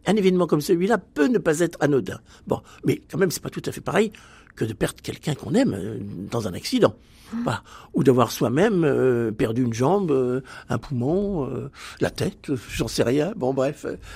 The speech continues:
Speaker 1: se retrouver confronté à quelque chose d'un peu, euh, énorme, j'allais dire, dans nos vies. Voilà.
Speaker 2: Dans votre livre, euh, Isabelle Le Bourgeois, vous avez pris le parti de nous raconter aussi des histoires, avec bien sûr, euh, la discrétion et la retenue qu'exige votre métier de psychanalyste.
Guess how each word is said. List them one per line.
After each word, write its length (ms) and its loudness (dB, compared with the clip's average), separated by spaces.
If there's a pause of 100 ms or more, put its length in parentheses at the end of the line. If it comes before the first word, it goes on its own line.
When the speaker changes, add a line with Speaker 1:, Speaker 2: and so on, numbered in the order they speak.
(200)
Speaker 1:
se 160 0
retrouver 400 4
confronté 600 -4
à 40 -4
quelque 320 -6
chose 300 -6
d'un 160 -6
peu, 160 -4
euh, 280 -4 (1040)
énorme, 460 6
j'allais 280 -2
dire, 200 -4
dans 120 -4
nos 100 -2
vies. 200 -10 (140)
Voilà. 160 -12 (320)
Speaker 2:
Dans 140 6
votre 260 2
livre, 240 -2
euh, 180 2
Isabelle 380 0
Le 60 6
Bourgeois, 340 0
vous 120 2
avez 140 4
pris 200 -2
le 100 2
parti 580 -4 (300)
de 160 4
nous 100 6
raconter 400 0
aussi 240 -2
des 240 4
histoires, 640 0 (480)
avec 380 0
bien 180 2
sûr, 400 0
euh, 140 4
la 140 0
discrétion 800 2
et 60 4
la 120 4
retenue 520 2
qu'exige 600 2
votre 360 -2
métier 320 -2
de 100 2
psychanalyste. 840 -2